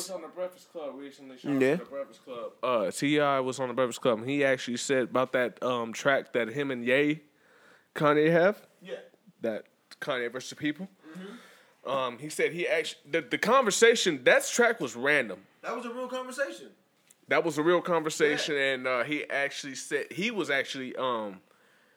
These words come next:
Speaker 1: curious if it was just a stunt.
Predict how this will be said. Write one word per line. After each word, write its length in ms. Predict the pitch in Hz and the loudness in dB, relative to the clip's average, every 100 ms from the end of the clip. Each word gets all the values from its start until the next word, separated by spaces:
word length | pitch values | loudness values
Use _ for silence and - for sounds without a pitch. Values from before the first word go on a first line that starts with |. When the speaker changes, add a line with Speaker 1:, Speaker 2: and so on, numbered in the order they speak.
| _ _ _ _ | _ _ _ _
Speaker 1:
curious 380 | - 170 135 - | 0 0 0 -4
if 120 | 135 143 | -4 -2
it 80 | |
was 160 | 127 117 | -4 -4
just 280 | 120 - - | -8 -10 -10
a 80 | 113 | -10
stunt. 720 | - - - 143 117 - | -10 -12 -2 -2 -2 -10